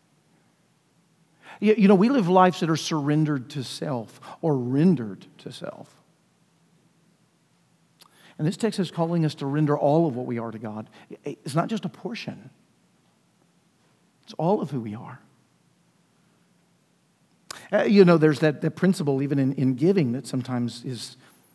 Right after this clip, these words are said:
is, is, is risen. It, it, here, you know, that it's not just what it is you're gonna give, <laughs> right?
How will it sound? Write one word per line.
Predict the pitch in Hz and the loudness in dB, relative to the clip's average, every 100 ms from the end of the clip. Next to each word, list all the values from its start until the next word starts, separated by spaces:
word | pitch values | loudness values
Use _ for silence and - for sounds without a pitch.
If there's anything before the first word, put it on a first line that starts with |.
| _ _ _ | _ _ _
is, | 156 - 139 127 135 - | -10 -6 -2 -4 -6 -10
is, | 147 123 - - - | -8 -8 -12 -20 -6
is | 156 151 | -6 -2
risen. | 220 190 135 | -2 0 -2
It, | 139 - | -2 -2
it, | - 160 | -2 -2
here, | 226 | -2
you | 208 202 | 0 0
know, | 147 | 0
that | 139 - - - _ - | -2 -8 -20 -20 _ -10
it's | 190 190 | -4 0
not | 247 240 | 0 2
just | 185 - | -2 -2
what | 139 170 | 0 2
it | 165 | 2
is | 151 160 | 0 -2
you're | |
gonna | 143 131 | -2 -2
give, | 120 143 147 113 - - _ - 151 | -2 -4 -4 -6 -12 -20 _ -16 -14
<laughs> | - 143 _ | -12 -16 _
right? | - - | -16 -14